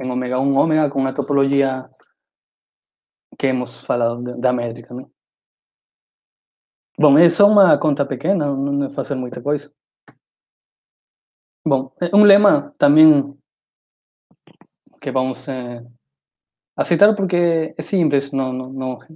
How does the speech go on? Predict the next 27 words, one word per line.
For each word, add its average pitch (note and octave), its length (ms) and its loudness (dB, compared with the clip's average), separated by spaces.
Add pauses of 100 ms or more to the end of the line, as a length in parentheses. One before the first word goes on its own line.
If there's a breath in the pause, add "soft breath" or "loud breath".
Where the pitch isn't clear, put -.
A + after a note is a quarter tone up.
(100)
requer B2+ 320 -2
muita B2+ 280 -2
coisa. B2+ 280 -4 (960)
É C#3+ 160 2
que C#3+ 200 0
se D3+ 140 0
você D3 240 2
pega E3 340 4
um C#3+ 140 4
conjunto C#3+ 520 2
aberto C3+ 380 4
e C3 40 0
denso B2+ 440 -2
em B2 120 -2
ômega B2 280 0
um, B2+ 200 0
ômega, F#3+ 420 2 (760)
logo, E3 240 6
existe - 320 0
uma D#3+ 120 2
função D#3 720 -2 (720)
das C#3 160 -2
sequências D3+ 420 0
finitas D3+ 340 0
em C#3+ 100 0
ômega C3+ 300 0
um C#3+ 260 -2